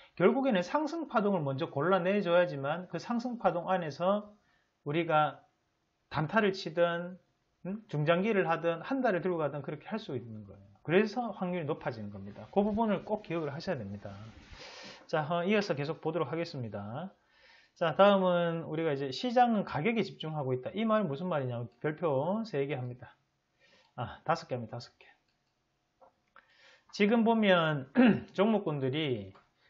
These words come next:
어, 올랐던 종목이 더 오르는 게 아니거든요. 결국엔 지금은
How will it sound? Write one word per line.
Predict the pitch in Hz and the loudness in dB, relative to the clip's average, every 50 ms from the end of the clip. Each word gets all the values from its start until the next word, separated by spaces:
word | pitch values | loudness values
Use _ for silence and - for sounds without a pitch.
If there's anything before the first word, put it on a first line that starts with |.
| _ _ - | _ _ -14
어, | 135 117 107 107 - 107 - _ _ | -12 -12 -12 -12 -14 -16 -20 _ _
올랐던 | - 254 330 370 - 349 - - - 208 185 | 8 8 10 10 10 8 8 6 2 2 4
종목이 | 180 196 202 196 185 165 - | 4 4 4 4 2 2 0
더 | - 127 | -2 -2
오르는 | 120 123 131 143 160 185 202 | -2 0 0 0 0 0 0
게 | 202 165 | 0 0
아니거든요. | 113 104 113 110 113 139 135 123 104 104 101 117 151 - _ _ _ _ _ _ _ | -2 -4 -8 -8 -6 -6 -6 -6 -10 -12 -14 -14 -16 -20 _ _ _ _ _ _ _
결국엔 | - - 190 226 240 294 277 240 - | 4 6 6 6 6 4 2 2 2
지금은 | - 190 190 208 220 220 208 190 180 165 156 143 | 0 0 0 2 0 2 2 2 2 0 -2 -4